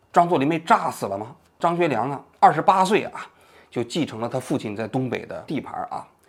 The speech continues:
但是张学良这个人呢，说实在的，志大才疏。虽然说他是少帅啊，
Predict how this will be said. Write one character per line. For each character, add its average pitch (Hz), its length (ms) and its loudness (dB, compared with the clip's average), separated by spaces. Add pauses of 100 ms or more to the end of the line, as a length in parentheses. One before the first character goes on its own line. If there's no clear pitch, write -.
(160)
但 185 120 0
是 180 80 -6
张 247 180 4
学 233 120 -2
良 123 180 -4
这 196 80 -2
个 110 80 -6
人 - 140 -14
呢， - 60 -20 (120)
说 - 160 2
实 131 100 -4
在 151 120 -2
的， 110 100 -6 (120)
志 214 180 -6 (100)
大 - 220 0
才 127 180 -8
疏。 131 260 -8 (380)
虽 - 200 -2
然 170 180 4
说 151 100 -2
他 143 80 -4
是 135 120 -6
少 147 280 2
帅 160 160 2
啊， - 260 -12